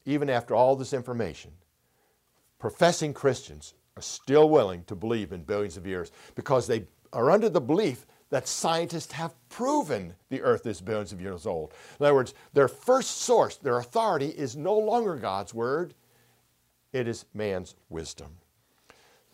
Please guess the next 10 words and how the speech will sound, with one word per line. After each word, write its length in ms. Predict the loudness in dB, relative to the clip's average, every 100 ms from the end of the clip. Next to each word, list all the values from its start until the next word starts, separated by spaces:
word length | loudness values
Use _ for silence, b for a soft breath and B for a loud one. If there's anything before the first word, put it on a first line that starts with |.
| b b _ _ _
This 200 | -2 0
is 160 | -4 -2
why 240 | -2 -2
the 140 | -6 -16
church 580 | -8 -8 -8 -16 -20 _ _ _
today 600 | -18 -8 -6 -6 -8 -16 _ -20
is 180 | -18
losing 460 | -8 -6 -6 -8 -20 _ -20
its 160 | -20
effectiveness. 880 | -20 -10 -10 -10 -20 -20 -20 -18 -18